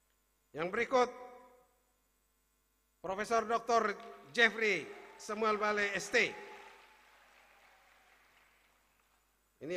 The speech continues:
yang gayanya macam peragawan ini. Beliau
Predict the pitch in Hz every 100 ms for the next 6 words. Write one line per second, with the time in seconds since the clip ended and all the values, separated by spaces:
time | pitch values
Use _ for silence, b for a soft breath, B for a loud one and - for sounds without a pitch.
0 | 170 165 175 170 165 170 170 165 165 156
1 | 147 143 131 - - _ _ _ _ -
2 | 156 147 156 143 127 117 101 90 - _
3 | _ _ _ _ _ _ _ _ _ _
4 | _ _ _ _ _ _ _ _ _ _
5 | _ - 156 208 214 202